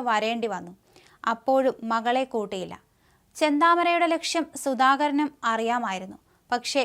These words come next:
പോലീസ് മാത്രം പരാതി കിട്ടിയിട്ടും ചെന്താമരയുടെ മനസ്സ്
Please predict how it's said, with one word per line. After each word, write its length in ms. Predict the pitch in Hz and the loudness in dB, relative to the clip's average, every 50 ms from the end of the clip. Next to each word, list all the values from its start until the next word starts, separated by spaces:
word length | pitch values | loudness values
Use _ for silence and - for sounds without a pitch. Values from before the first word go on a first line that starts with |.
| - - | 0 -2
പോലീസ് 420 | 269 254 254 262 269 294 294 294 - 277 | -2 0 0 0 0 -2 -4 -2 -2 0
മാത്രം 320 | 269 262 254 254 254 233 - - _ - | 0 0 2 2 0 0 0 -4 _ -2
പരാതി 380 | 240 233 233 233 240 233 269 254 | 0 0 0 0 0 -2 -2 -4
കിട്ടിയിട്ടും 480 | 254 226 254 240 240 233 233 220 165 - - _ _ _ _ - | -4 -4 -2 -2 -2 0 -2 -4 -6 -6 -12 _ _ _ _ -2
ചെന്താമരയുടെ 680 | - 254 240 240 233 254 262 262 277 269 262 269 269 254 240 | -2 -2 0 2 2 2 2 2 2 0 0 0 0 2 2
മനസ്സ് 340 | 226 214 226 220 - 262 254 | 0 0 -2 -2 -2 -2 -2